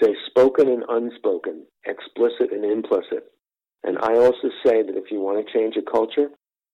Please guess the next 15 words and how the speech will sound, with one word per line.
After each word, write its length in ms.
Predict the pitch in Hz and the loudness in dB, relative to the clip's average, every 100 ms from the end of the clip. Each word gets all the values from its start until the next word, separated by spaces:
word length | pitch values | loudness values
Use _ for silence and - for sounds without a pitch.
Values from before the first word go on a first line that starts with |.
| _ | _
make 340 | 107 113 113 | 0 0 0
your 280 | 113 107 104 101 | 0 0 0 -6
agreements 640 | 92 98 117 127 95 - - - _ _ - | -8 -4 -2 -2 -4 -8 -20 -20 _ _ -6
much 220 | 101 101 - | -4 -4 -4
more 300 | 104 95 95 - _ _ _ | -2 -2 -4 -12 _ _ _
explicit, 600 | 110 - - 87 - - _ _ _ - _ | -10 -10 -8 -8 -6 -10 _ _ _ -20 _
and 140 | 92 | -6
it'll 140 | 92 95 | -4 -4
have 220 | 98 92 | -6 -6
a 40 | |
huge 520 | 98 92 110 117 110 - | -6 -6 -4 -2 -4 -8
impact 560 | 101 101 101 82 82 - _ | -10 -10 -8 -8 -8 -18 _
on 200 | 95 85 | -10 -10
the 80 | 80 | -12
culture. 400 | - 78 - - | -12 -12 -14 -20